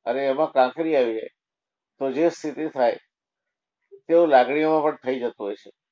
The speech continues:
કેમ, શું થયું?" વાતનો દોર પોતાના હાથમાં લેતા સોમાભાઈએ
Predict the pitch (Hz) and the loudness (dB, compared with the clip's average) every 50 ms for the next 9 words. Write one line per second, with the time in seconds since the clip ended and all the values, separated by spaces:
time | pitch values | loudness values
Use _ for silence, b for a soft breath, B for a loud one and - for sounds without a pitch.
0 | _ _ _ _ _ _ _ _ _ _ _ _ _ _ _ _ _ _ _ _ | _ _ _ _ _ _ _ _ _ _ _ _ _ _ _ _ _ _ _ _
1 | _ _ _ _ _ _ _ _ - 147 156 156 143 185 202 190 135 123 113 101 | _ _ _ _ _ _ _ _ -2 -2 -2 -2 -4 -6 -4 -2 -2 -2 -2 -4
2 | 101 - _ _ _ _ _ _ _ _ _ - - 110 117 120 - - - 151 | -6 -12 _ _ _ _ _ _ _ _ _ -8 -2 0 2 2 2 0 -4 -6
3 | 151 151 143 147 143 127 131 135 123 131 139 139 135 131 131 135 131 127 123 - | -2 0 0 0 0 0 -4 -4 -2 0 0 0 0 0 -2 -2 -2 -2 -2 -4
4 | 131 123 - 127 117 120 113 117 117 123 | -4 -6 -6 -8 -8 -6 -6 -6 -8 -8